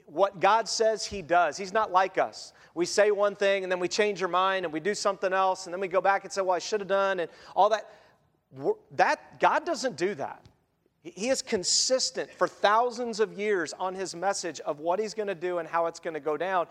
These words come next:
And we get to either choose to believe the promises that he gives us, or we get to say, "Forget it. I don't believe that you've given me that promise.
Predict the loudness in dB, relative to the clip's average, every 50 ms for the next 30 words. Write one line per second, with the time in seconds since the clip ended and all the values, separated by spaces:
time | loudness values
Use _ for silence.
0 | -8 -20 -20 -18 -6 -4 -2 0 0 2 2 2 0 0 -4 -8 -6 -6 -4 -2
1 | -2 -4 -4 -6 -6 -6 -4 -4 -6 -6 -6 -8 -6 -4 -4 -4 -2 -2 -2 -4
2 | -4 -4 -6 -8 -8 -6 -4 -2 -2 -2 -2 -4 -6 -6 -8 -8 -8 -6 -8 -6
3 | -6 -8 -8 -6 -6 -6 -6 -6 -8 -10 -10 -12 -16 -20 -20 -20 -20 -2 2 4
4 | 4 4 2 -2 -2 0 0 -2 -2 -2 -6 -6 -4 0 0 2 2 2 0 -2
5 | -2 -6 -12 _ _ _ _ -8 -6 -2 2 2 2 2 2 -2 -4 0 2 2
6 | 2 2 0 -2 -4 -4 -4 -4 -4 -6 -6 -6 -4 -6 -6 -8 -10 -10 -8 -8
7 | -10 -10 -10 -14 -8 -6 -4 -4 -4 -4 -6 -6 -6 -8 -8 -8 -10 -10 -12 -16
8 | _ _ _ _ _ _ _ _ -2 -2 -2 -4 -6 -6 -6 -6 -6 -10 -16 -20
9 | -20 -20 -20 -20